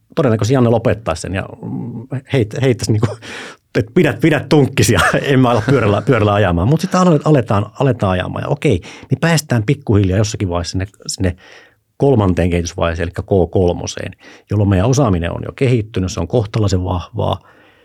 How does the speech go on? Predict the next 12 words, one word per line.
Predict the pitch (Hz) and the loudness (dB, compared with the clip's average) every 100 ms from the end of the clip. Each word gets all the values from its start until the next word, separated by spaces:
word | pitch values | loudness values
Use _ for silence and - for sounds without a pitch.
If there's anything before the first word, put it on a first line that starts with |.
| _ _ - | _ _ -6
ja | 95 - _ | -4 -4 _
myöskin | 110 107 107 | -4 -2 -2
sitoutuminen | 143 147 110 95 101 98 | -2 0 0 -2 -8 -8
on, | 95 95 | -6 -6
on | 104 95 | -4 0
pikkusen, | 131 - - 92 73 - _ _ | 0 -2 -4 -4 -4 -8 _ _
pikkusen | - 127 - 90 | -6 -4 -2 -2
noussut. | 87 92 - 139 | -4 -8 -8 -6
Mut | 147 | -4
sit | 196 - | -4 0
tulee | 123 107 | 2 4
ylämäki. | 120 95 85 - | 4 2 -2 -4